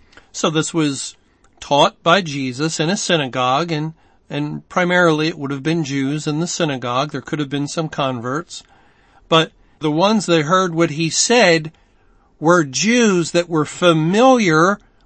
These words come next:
with the law of Leviticus. And the law of Leviticus said, "You shall not eat the flesh with the blood." And Christ is saying, "Eat my flesh, drink my blood."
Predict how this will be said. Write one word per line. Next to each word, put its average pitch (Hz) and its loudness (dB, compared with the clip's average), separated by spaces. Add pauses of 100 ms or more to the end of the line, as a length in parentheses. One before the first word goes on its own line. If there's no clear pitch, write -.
with 160 0
the 185 -2
law 147 2
of 160 0
Leviticus. 190 0 (480)
And 151 0
the 147 2
law 190 6
of 135 -4
Leviticus 156 2
said, 175 2 (340)
"You 139 -4
shall 139 -4
not 180 2 (400)
eat 180 -6
the 139 -8
flesh 165 4
with 160 2
the 180 -2
blood." 214 6 (920)
And 156 -2
Christ 226 2
is 151 0
saying, 170 0
"Eat 226 -2
my 196 2
flesh, 180 -2 (100)
drink 156 0
my 170 4
blood." 147 2